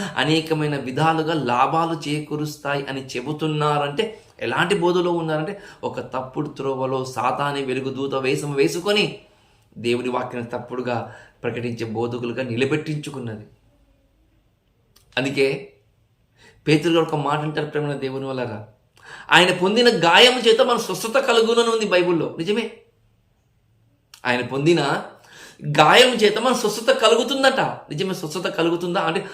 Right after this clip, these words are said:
అవును, స్వస్థత కలుగుతుంది ఆయన పొందిన గాయముల చేతనే. దేనికి? ఇంతకు స్వస్థత అంటే ఏంటి? దేనికి స్వస్థత కలుగుతుంది? ఇంతకు స్వస్థత అంటే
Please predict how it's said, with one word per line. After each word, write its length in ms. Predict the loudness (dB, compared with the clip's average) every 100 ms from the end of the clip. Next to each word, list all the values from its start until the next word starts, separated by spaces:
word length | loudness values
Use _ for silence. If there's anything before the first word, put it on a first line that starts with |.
| -12 -4
అవును, 140 | -4
స్వస్థత 280 | -4 -4 -6
కలుగుతుంది 540 | -4 -2 -2 -4 -6 -6
ఆయన 120 | -6
పొందిన 440 | -8 -6 -6 -4
గాయముల 280 | -6 -6 -8 -10
చేతనే. 300 | -10 -10 -12 -18 _ _ _ _ _ _ _ _
దేనికి? 580 | -8 -4 -2 -4 -8 -12 -18 _ _ _ _ _ _ _
ఇంతకు 180 | 0 2
స్వస్థత 360 | 2 -4 0 2
అంటే 220 | 2 0
ఏంటి? 440 | -2 -4 -6 -10 -12 _ -20 -20 -20 _ _ _ _ _ _ _ _ _ _ _ _ -20 -20
దేనికి 360 | -2 6 6 6
స్వస్థత 320 | 0 -4 -2
కలుగుతుంది? 520 | 0 2 2 0 0
ఇంతకు 180 | 0 0
స్వస్థత 320 | 0 0 4
అంటే 200 | 4 4